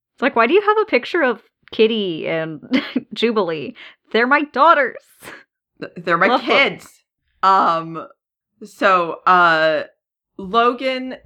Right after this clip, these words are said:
Speaker 2: ends up leaving the team, uh, because Magneto <laughs> rips all the adamantium out of his body and he almost dies.
Speaker 1: Magneto, that's rude.
Speaker 2: It was pretty rude of him, for sure.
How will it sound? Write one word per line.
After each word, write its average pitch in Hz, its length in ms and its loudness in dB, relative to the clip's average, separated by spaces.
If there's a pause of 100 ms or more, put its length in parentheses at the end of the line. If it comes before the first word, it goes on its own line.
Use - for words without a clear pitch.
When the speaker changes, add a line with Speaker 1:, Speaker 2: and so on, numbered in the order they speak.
Speaker 2:
ends 190 420 -4 (100)
up 165 380 0 (640)
leaving 208 440 -6
the 202 100 -4
team, 143 480 -10 (480)
uh, 151 500 2
because 156 720 -4
Magneto 170 720 -4 (340)
<laughs> - 360 -20
rips 208 260 -2
all 208 120 2
the 202 120 0
adamantium 190 680 0
out 170 220 2
of 180 80 -4
his 196 160 0
body 165 460 -4
and 160 100 -8
he 156 60 -6
almost 175 480 0
dies. 151 600 -2 (440)
Speaker 1:
Magneto, 240 580 2
that's 269 280 0
rude. 180 520 0 (480)
Speaker 2:
It 277 120 0
was 349 180 -2
pretty 320 260 -4
rude 214 280 2
of 220 120 -2
him, 202 440 -4
for 190 180 -2
sure. 202 520 0